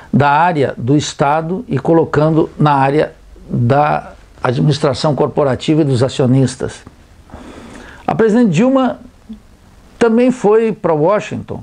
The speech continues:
e também se encontrou com o presidente estadunidense, Barack Obama. Na época, eu recordo que as promessas de um amplo processo de cooperação em tecnologia da informação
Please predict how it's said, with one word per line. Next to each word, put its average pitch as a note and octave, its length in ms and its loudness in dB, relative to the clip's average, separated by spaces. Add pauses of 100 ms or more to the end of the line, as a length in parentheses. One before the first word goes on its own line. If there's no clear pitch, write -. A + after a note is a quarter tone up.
(220)
e A#2+ 80 -2
também D#3 380 2
se - 120 0
encontrou D3+ 560 2
com D3+ 280 0
o C3 40 2
presidente C3+ 720 0
estadunidense, C3 840 0
Barack A#2 340 -2
Obama. C3 460 0 (760)
Na D#3+ 140 2
época, A3+ 300 0
eu G3+ 40 4
recordo F#3+ 640 0 (760)
que F3 1120 2
as C#3 160 -4
promessas F3 720 0
de D3+ 80 2
um D3+ 120 2
amplo G3 460 2
processo D#3 500 0
de D#3+ 60 0
cooperação D3+ 640 0
em B2+ 180 0 (240)
tecnologia E3+ 600 2
da E3+ 80 0
informação D3 800 0